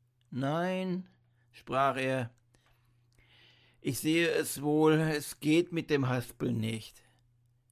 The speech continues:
erzählte ihr, was ihm im Wald begegnet war,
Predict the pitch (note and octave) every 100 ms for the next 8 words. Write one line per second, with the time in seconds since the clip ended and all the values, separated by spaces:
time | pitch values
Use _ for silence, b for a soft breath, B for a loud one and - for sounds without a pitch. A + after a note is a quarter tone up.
0 | _ B2+ - B2 C3+ C#3 D3+ D#3 D#3 D#3
1 | D3 B B D3+ D3 - - C#3 D3 D3+
2 | A#2+ B2 B2 - C#3+ D3 - A2+ B2+ A#2
3 | A2+